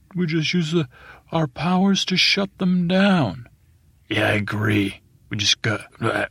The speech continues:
Nine, you create a diversion, and then we'll go in guns a-blazing.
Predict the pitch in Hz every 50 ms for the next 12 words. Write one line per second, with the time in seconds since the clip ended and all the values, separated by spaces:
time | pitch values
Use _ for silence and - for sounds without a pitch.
0 | - 113 110 110 110 107 104 101 101 101 101 101 107 107 - - 120 117 104 107
1 | 107 107 104 110 101 104 110 117 113 110 107 107 - - 101 107 120 - - -
2 | _ _ _ _ _ - - _ _ - 113 104 107 107 101 101 101 98 98 110
3 | 107 110 113 110 104 104 101 101 104 104 101 98 98 101 101 104 107 110 107 101
4 | 98 98 95 98